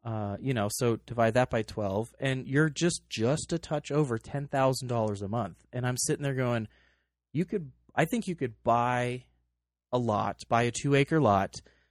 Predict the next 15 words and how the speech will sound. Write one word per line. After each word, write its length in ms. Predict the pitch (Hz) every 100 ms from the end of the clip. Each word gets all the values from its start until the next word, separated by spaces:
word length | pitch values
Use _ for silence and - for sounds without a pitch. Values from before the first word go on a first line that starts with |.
| _ _ _ -
and 640 | 127 123 113 113 110 107 101 - _ -
put 140 | 135
up 120 | 143
a 60 | 156
building." 640 | 143 117 110 107 110 135 -
You 100 | 131
know, 160 | 110
let's, 420 | 104 131 - - - -
so 160 | - 135
this 240 | 135 -
is, 320 | 143 123 117
it's 120 | 127 120
a 60 |
hundred 280 | 107 131 127
by 460 | 117 110 107 104